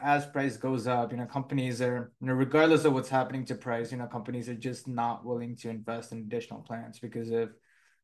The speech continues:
the dynamics you stated, uh, you, you, you stated later in your answer where you sort of talked about how, you know, shareholders just do not want, you know, does, they, they just do not, uh, you know, they're enjoying record profits right now. They just do not want that to go down. Is that sort of why that's happening?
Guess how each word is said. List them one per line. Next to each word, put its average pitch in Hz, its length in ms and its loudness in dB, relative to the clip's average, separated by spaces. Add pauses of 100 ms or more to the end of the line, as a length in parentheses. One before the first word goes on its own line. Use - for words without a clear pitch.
the 139 60 2
dynamics 135 480 6
you 135 60 0
stated, 123 420 0
uh, 127 80 4
you, 135 200 6
you, 147 200 6
you 143 160 4
stated 135 240 2
later 127 200 4
in 123 80 -2
your 123 160 -2
answer 123 360 -4
where 120 80 -2
you 120 160 -4
sort 123 220 -4
of 113 100 -6
talked 113 280 -2
about 113 460 -4 (420)
how, 120 220 8
you 117 100 6
know, 120 100 2
shareholders 123 580 2
just 127 260 0
do 127 140 0
not 123 300 0
want, 117 460 -2
you 117 80 -8
know, 113 260 -4 (640)
does, 143 180 6
they, 131 140 0
they 143 500 4
just 143 200 8
do 131 120 2
not, 127 140 0
uh, 135 180 2
you 139 180 0
know, 135 100 2
they're 135 120 4
enjoying 131 300 2
record 117 340 -4
profits 123 360 0
right 113 120 0
now. 113 240 -2
They 117 120 -2
just 120 200 -4
do 131 80 0
not 120 180 -2
want 117 180 -4
that 113 180 -4
to 110 80 -8
go 113 160 -4
down. 113 180 -2
Is 117 120 -6
that 139 200 4
sort 131 180 0
of 110 120 -4
why 117 160 4
that's 117 180 -4
happening? 131 460 -2